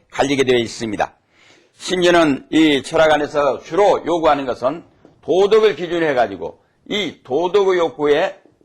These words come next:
어긋나는 것, 이것을 가지고 죄라고 이렇게 규명하기도 합니다. 심지어는 이 사람의 영혼이 물질에 부딪힘과 동시에 이게 물질이 부딪힘과 동시에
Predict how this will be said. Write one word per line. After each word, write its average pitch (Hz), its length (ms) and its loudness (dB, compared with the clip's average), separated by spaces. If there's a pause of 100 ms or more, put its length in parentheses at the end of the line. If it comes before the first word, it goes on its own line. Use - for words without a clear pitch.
어긋나는 139 560 -2
것, 73 160 -18 (320)
이것을 202 420 0
가지고 165 540 -2 (100)
죄라고 143 480 -2
이렇게 147 340 -6
규명하기도 110 500 -4
합니다. 78 360 -10 (320)
심지어는 190 720 0 (520)
이 190 480 -2 (160)
사람의 202 640 0
영혼이 160 420 0 (380)
물질에 214 560 0
부딪힘과 156 540 0
동시에 117 480 -6 (440)
이게 156 540 2 (180)
물질이 185 460 2
부딪힘과 151 440 0
동시에 143 540 0